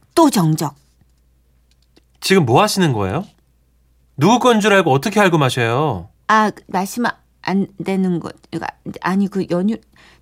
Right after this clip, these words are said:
Speaker 1: 죄송합니다. 뒤늦게 사태 파악을 하고 달려오신 사장님은 신입 직원이라 실수했다고 사과를 하셨고요. 아휴, 다행히도 손님이 좋은 분이신지라.
Speaker 2: 아, 뭐 괜찮아요. 한번 웃었으면 됐죠 뭐.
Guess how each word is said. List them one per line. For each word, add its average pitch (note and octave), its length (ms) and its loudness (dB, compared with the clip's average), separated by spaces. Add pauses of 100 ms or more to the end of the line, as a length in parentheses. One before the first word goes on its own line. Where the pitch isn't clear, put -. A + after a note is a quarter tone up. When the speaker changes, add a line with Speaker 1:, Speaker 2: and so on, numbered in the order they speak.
(140)
Speaker 1:
죄송합니다. F#3 920 2 (1040)
뒤늦게 D4+ 320 4
사태 A4 320 2
파악을 F4 340 4
하고 C#4+ 160 0
달려오신 B3 460 2
사장님은 B3 640 0 (200)
신입 - 360 -2
직원이라 F3 440 0
실수했다고 - 640 -4
사과를 G#3+ 400 -2
하셨고요. B3 600 0 (460)
아휴, - 360 -2
다행히도 A#3+ 480 2
손님이 E4 380 4
좋은 C4 360 4
분이신지라. G#3 1000 2 (140)
Speaker 2:
아, B2+ 60 -2 (460)
뭐 B2+ 200 -2
괜찮아요. D3+ 720 2 (320)
한번 A#3+ 300 2
웃었으면 A3 380 2
됐죠 F#3+ 260 2
뭐. C3 260 0